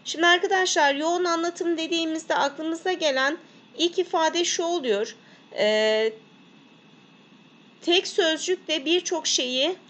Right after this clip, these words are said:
anlatmak akla geliyor. Nitekim deyimler ve atasözleri de,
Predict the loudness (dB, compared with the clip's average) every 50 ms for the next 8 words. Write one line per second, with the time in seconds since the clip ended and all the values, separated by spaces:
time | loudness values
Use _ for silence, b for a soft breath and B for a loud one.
0 | -20 -16 -2 0 0 2 2 2 2 2 0 0 -2 0 0 0 2 0 -2 -2
1 | -2 -2 -4 -6 -4 -4 -4 -6 -4 -2 -4 -4 -4 -6 -6 -8 -8 -8 -4 -4
2 | -6 -2 -2 -2 -2 -2 -2 -2 -2 -2 0 2 2 2 2 2 0 -2 -2 -2
3 | -4 -6 -8 -6 -4 -4 -6 -6 -6 -6 -6 -6 -6 -4 -2 -2 -2 -2